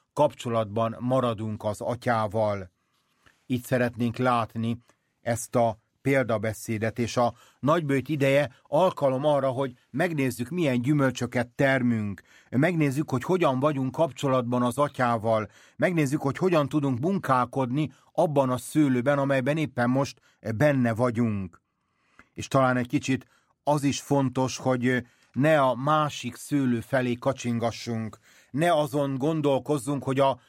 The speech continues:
a másik szőlőben könnyebb a munka, könnyebb a feladat, a másik szőlőben nagyobb a rendezettség, nagyobb az odafigyelés, a,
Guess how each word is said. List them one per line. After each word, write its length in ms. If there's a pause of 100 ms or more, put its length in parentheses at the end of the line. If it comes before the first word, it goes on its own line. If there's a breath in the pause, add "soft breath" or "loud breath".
(100)
a 120
másik 440
szőlőben 720
könnyebb 580
a 220 (200 soft breath)
munka, 480
könnyebb 500
a 80
feladat, 580
a 180 (220 loud breath)
másik 460
szőlőben 580
nagyobb 400
a 200 (180 soft breath)
rendezettség, 1120
nagyobb 360
az 160
odafigyelés, 800
a, 180